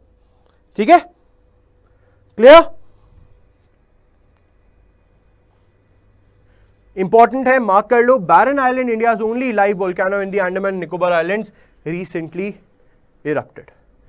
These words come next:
The next one, D R Dolly Burnham appointed as the director of Sardar Vallabhbhai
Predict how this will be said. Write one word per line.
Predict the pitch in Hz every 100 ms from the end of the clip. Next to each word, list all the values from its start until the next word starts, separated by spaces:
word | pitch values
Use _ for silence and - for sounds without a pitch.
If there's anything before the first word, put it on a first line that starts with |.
| _ _ _
The | 165
next | 202 240 254 202
one, | 254 262 247 _ _
D | 151 240 -
R | 190 208
Dolly | 208 180 196 240
Burnham | 185 208 214 170
appointed | 143 190 196 196 240 -
as | 180 196
the | 165
director | 147 170 196 202 233
of | - 190
Sardar | - 185 160 190 214
Vallabhbhai | 202 196 175 196